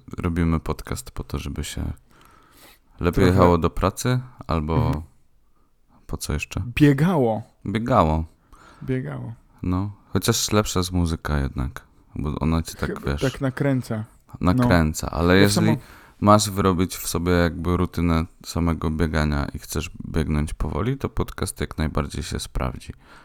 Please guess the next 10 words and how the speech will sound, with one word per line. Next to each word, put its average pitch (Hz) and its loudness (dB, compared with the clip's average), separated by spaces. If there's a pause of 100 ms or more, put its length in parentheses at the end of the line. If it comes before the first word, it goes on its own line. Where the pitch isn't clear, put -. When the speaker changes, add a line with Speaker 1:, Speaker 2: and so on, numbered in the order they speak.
(800)
Speaker 1:
Jeżeli 95 4
Speaker 2:
Tak, 95 6
jest - 6 (100)
Speaker 1:
mamy 85 6
Speaker 2:
taki 85 4
Speaker 1:
kogoś 95 2
Speaker 2:
spokojniejszy. 123 0
Speaker 1:
wśród - -4
słuchaczy, 90 -4
kto 90 -2